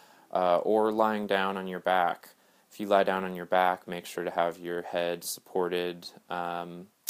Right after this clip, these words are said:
comfortably, and you can have your legs either bent or long, depending on what's most comfortable for you.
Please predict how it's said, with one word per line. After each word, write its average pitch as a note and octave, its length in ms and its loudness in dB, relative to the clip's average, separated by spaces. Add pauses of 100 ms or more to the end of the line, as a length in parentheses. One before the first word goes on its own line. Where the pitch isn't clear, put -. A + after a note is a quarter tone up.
(300)
comfortably, G2+ 840 -4
and F2 400 -10 (320)
you - 80 -20
can C#3 120 -8
have B2 200 0
your G#2+ 140 0
legs F#2+ 560 0
either F2+ 320 -4
bent F2 420 -6
or F2+ 180 -2
long, F2 460 -4
depending E2+ 380 -10
on F2 160 -12
what's - 340 -10
most E2+ 300 -12
comfortable E2+ 420 -8
for - 140 -14
you. E2+ 260 -10